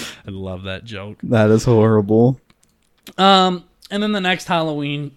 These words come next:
Speaker 1: story that I got, uh, I don't know if we were, if Halloween was the day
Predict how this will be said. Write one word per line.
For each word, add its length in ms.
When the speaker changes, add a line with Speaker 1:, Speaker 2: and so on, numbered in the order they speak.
Speaker 1:
story 440
that 120
I 100
got, 460
uh, 420
I 120
don't 160
know 160
if 160
we 160
were, 360
if 180
Halloween 580
was 240
the 140
day 300